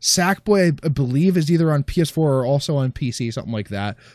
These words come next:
Godfall is also on P C. Astro's Playroom is a tech demo, and Bugsnax is on P C. And that devolved into, like, uh,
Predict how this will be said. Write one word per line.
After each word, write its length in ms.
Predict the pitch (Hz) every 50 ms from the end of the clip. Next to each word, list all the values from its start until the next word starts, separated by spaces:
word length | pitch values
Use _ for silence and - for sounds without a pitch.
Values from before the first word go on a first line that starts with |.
| _ _ -
Godfall 480 | 165 165 185 202 202 - - 202 196 185
is 80 | 156
also 400 | 135 127 156 165 156 - 170 151
on 140 | 147 147 143
P 200 | 143 - 147 127
C. 300 | 120 - 131 113 110 104 _ _ _ _ _ _ - -
Astro's 400 | 160 185 202 - - 214 190 -
Playroom 360 | - 190 185 185 180 185 180
is 80 | 160
a 60 | 151 139
tech 340 | - - 196 185 - -
demo, 460 | - 135 113 107 101 95 92 98 101 - _ _ _ _ -
and 180 | - 170 170 143
Bugsnax 520 | 147 175 175 156 - - 147 131 127 -
is 100 | 139 120
on 160 | 127 113 113
P 180 | 110 - 107 92
C. 300 | - - 78 73 85 117 _ _ _ _ _ _ _ _ _ _ _ _ _ _ _ _ _ _ _ -
And 360 | 180 190 185 180 180 180 160 147 - - _ _ _ _ _ _ _ -
that 480 | 175 143 156 208 233 277 277 - 208
devolved 540 | 185 208 165 151 180 180 180 175 170 160 151
into, 280 | 165 165 170 - - 170
like, 520 | 156 147 147 135 127 120 110 - - _ _ _ _ _ _ _ _ _ _ _ _ _ _ -
uh, 560 | 120 120 117 117 113 113 110 107 104 101